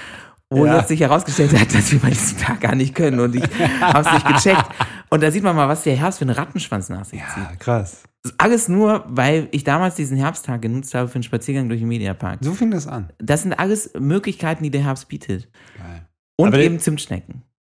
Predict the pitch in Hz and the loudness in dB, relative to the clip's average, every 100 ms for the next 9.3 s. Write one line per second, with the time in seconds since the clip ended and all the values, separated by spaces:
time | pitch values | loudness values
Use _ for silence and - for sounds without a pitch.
0 | _ _ - - - 156 - 156 165 190 | _ _ -20 -12 -4 -2 -2 -6 -6 -10
1 | - - - - _ _ - 156 214 - | -14 -20 -20 -20 _ _ 0 2 2 0
2 | 160 156 117 110 - 120 117 104 135 113 | -2 0 0 -4 -6 -6 -6 -10 -10 -6
3 | 101 160 208 123 - - - - 73 - | -2 0 0 -2 -6 -14 -18 -20 -20 -20
4 | - - - 113 107 131 131 110 104 98 | -20 -16 -12 -10 -4 -4 -2 -4 -4 -6
5 | - 127 123 101 104 101 95 98 98 - | -4 -2 -2 -4 -6 -4 -6 -6 -8 -12
6 | - 120 113 104 95 117 113 76 110 120 | -8 -4 -2 -2 -2 -4 -4 -10 -2 0
7 | 127 - 101 98 101 101 113 107 - 135 | 0 -4 -8 -8 -6 -6 -2 -2 -2 -2
8 | 135 - 101 113 110 147 160 127 120 - | -2 -4 -6 -2 0 2 0 0 -2 0
9 | 117 117 110 | 0 0 -2